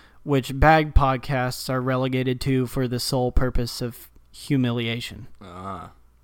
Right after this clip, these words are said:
Speaker 1: Yes.
Speaker 2: Where are we at?
Speaker 1: That's not important right now.
Speaker 2: Okay. Okay.
Speaker 1: Yes.
Speaker 2: Let's, let's
Speaker 1: Anyways, we have here a list of our local second council bylaws. <clears throat>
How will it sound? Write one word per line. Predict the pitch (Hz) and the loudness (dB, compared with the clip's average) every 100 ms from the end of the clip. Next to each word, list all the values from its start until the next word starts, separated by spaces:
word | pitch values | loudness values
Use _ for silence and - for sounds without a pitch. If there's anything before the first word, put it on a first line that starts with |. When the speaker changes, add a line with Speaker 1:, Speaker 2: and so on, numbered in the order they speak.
| - | -8
Speaker 1:
Yes. | 123 101 | -6 -4
Speaker 2:
Where | 95 | -4
are | |
we | 95 92 | -6 -6
at? | 82 78 _ _ - - - - _ _ _ _ _ _ _ - | -8 -12 _ _ -20 -16 -16 -20 _ _ _ _ _ _ _ -6
Speaker 1:
That's | 131 131 | -4 0
not | 143 131 | 0 0
important | 135 143 120 117 | 0 0 -2 -4
right | 107 117 | -6 -8
now. | 120 101 | -8 -10
Speaker 2:
Okay. | - 90 87 95 - - 95 | -8 -10 -10 -14 -20 -14 -12
Okay. | 101 87 78 - - | -10 -10 -12 -14 -4
Speaker 1:
Yes. | 143 110 - | -4 -4 -6
Speaker 2:
Let's, | 117 - - - - | -8 -10 -16 -20 -20
let's | - _ _ - | -20 _ _ -2
Speaker 1:
Anyways, | 185 156 127 - - - - - | 2 2 0 -4 -12 -20 -20 -4
we | 175 180 | 2 4
have | 156 190 220 - | 6 6 4 4
here | 214 190 165 | 4 6 6
a | 156 | 4
list | 151 139 139 - - | 4 4 2 -4 -4
of | 165 143 | -2 2
our | 139 | 2
local | 139 139 165 147 | 2 0 0 -2
second | - 185 165 185 151 | 0 0 0 -2 -6
council | - 135 127 - 139 | -4 -4 -2 -2 -2
bylaws. | 139 143 160 156 127 113 107 98 - - - - - - - - - - - _ - - | 4 6 6 4 2 -2 -6 -8 -10 -12 -20 -20 -18 -16 -16 -18 -20 -20 -20 _ -20 -14
<clears throat> | - 180 175 | -2 2 2